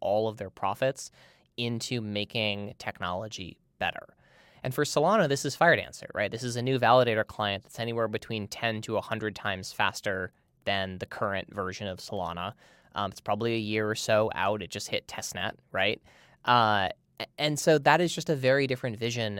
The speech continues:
of how you actually hit success here. And, and, you know, I think your, your, your sort of two ends of the spectrum thing is completely correct. Solana,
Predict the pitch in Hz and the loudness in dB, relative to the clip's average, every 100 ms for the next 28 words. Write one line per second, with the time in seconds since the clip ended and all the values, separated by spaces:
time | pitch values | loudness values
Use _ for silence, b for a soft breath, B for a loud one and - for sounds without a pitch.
0 | - 101 101 101 - - - - 117 110 | -4 -2 0 -2 -4 -14 -10 0 0 0
1 | 107 101 104 - 98 92 - 104 - _ | -2 -4 -4 -8 -10 -12 -6 -4 -4 _
2 | _ - - - 120 - 85 58 101 - | _ -12 -4 0 0 -4 -10 -8 -8 -6
3 | 120 113 - 131 127 101 - _ _ _ | -6 -6 -8 -4 -2 -2 -6 _ _ _
4 | _ _ 113 123 180 180 170 139 117 127 | _ _ -4 0 -2 0 0 0 0 0
5 | - 117 120 113 110 131 120 107 b b | 0 0 2 2 2 2 2 0 b b
6 | b - - 160 139 143 135 123 - - | b -4 2 4 4 2 0 -2 -2 0
7 | 123 - 127 113 - 117 113 - - 117 | 0 0 -2 0 -2 -2 -2 -6 -8 -6
8 | 131 135 127 - 147 - - - 113 127 | -4 -2 -4 0 0 0 -6 0 2 4
9 | 127 127 | 4 2